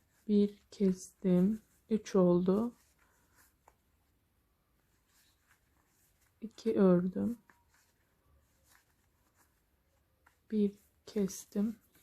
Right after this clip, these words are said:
Dört oldu. Şimdi sıra başıma kadar kalan ilmekleri düz bir şekilde örüyorum.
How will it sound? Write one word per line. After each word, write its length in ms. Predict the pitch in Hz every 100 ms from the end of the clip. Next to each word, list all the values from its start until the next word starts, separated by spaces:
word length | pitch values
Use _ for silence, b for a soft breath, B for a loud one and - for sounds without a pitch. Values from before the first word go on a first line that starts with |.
| -
Dört 320 | 220 196 196 190
oldu. 320 | - 214 220 B B B B B
Şimdi 540 | - 285 226 190 214
sıra 400 | 233 - 262 240
başıma 460 | 190 180 190 175 190
kadar 580 | 247 233 190 180 190 240 _ _ _ _ _ _ _ _ _ _ _
kalan 340 | - 220 220 208
ilmekleri 840 | 180 175 175 - 185 180 190 233 - _ _ _ _ _ _ _ _ _ _ _ _ _ _ _ _ _ -
düz 200 | 226 190
bir 60 | 185
şekilde 420 | - 185 - 196
örüyorum. 520 | 185 180 175 180 208